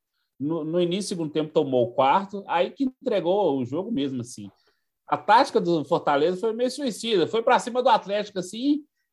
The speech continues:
e tentou fazer um jogo aberto. Aí, meu amigo, nesse caso, o elenco do Atlético é muito melhor,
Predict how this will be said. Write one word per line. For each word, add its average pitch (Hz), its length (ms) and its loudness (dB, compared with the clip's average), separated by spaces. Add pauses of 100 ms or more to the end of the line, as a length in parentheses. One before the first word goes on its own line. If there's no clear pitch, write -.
(100)
e 226 300 -10
tentou 254 440 4
fazer 262 240 2
um 262 60 4
jogo 247 240 2
aberto. 170 480 2
Aí, 214 240 -2
meu 214 220 0
amigo, 117 760 -6
nesse 170 440 0
caso, 180 420 -2
o 196 40 0
elenco 135 280 -2
do 131 80 -2
Atlético 123 380 -4
é 117 40 -4
muito 117 240 -4
melhor, 156 600 4